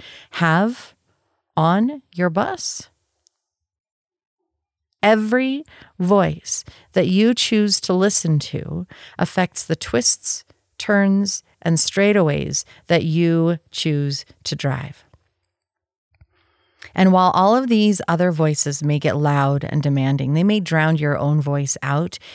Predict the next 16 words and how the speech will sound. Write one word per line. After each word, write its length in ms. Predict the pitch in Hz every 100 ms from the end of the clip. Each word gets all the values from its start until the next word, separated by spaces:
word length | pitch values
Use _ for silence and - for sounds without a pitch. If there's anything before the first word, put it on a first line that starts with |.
| -
you 140 | - 262
have 260 | 262 277
the 60 | 208
pr-, 240 | - -
power 640 | 196 - 185 147 139 156 185 _ _ _
to 100 | -
turn 300 | 180 - 214
on 140 | 208 185
the 80 | 175
music 760 | 202 233 143 139 160 - - _ _ _ _ _ _ -
and 340 | 151 143 139
blare 420 | 147 160 226 226
it, 460 | 156 165 - - - _ _ _ _ _ _ _ _ _ _ _ _ _ _ _
or 160 | 190 185
pull 500 | - - 247 247 -
over 720 | 208 233 180 147 143 151